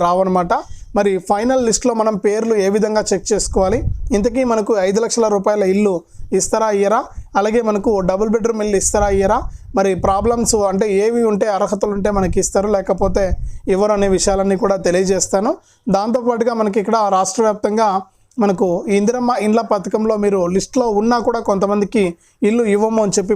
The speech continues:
ప్రభుత్వం అయితే క్లారిటీ అయితే ఇచ్చింది. మరి వాళ్ళకు ఎందుకు ఇవ్వరు అనే విషయాన్ని కూడా నేను ఇక్కడ మీకు, ఆ, ఇన్ఫర్మేషన్ అనేది అందిస్తాను. చాలా ఇంపార్టెంట్ వీడియో. మరి ఇందిరమ్మ ఇండ్లు పథకం అనేది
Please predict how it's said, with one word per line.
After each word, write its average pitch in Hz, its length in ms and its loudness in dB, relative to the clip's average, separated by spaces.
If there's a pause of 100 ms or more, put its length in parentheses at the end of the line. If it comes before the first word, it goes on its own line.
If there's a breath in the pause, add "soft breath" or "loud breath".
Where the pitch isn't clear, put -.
ప్రభుత్వం 196 400 0
అయితే 196 240 0
క్లారిటీ 180 360 0
అయితే 185 240 -2
ఇచ్చింది. 190 300 0 (380 loud breath)
మరి 202 220 2
వాళ్ళకు 226 300 0 (120)
ఎందుకు 220 260 0
ఇవ్వరు 226 180 0
అనే 220 160 2
విషయాన్ని 202 340 0
కూడా 202 180 2
నేను 190 160 2
ఇక్కడ 196 220 0
మీకు, 190 180 -2 (520 soft breath)
ఆ, 190 40 4 (480)
ఇన్ఫర్మేషన్ 208 460 0
అనేది 196 220 2 (160)
అందిస్తాను. 196 520 0
చాలా 202 160 2 (120)
ఇంపార్టెంట్ 208 540 -2
వీడియో. 196 220 2 (400 soft breath)
మరి 233 120 2 (140)
ఇందిరమ్మ 262 300 0 (140)
ఇండ్లు 240 180 2 (100)
పథకం 226 360 -2
అనేది 220 260 2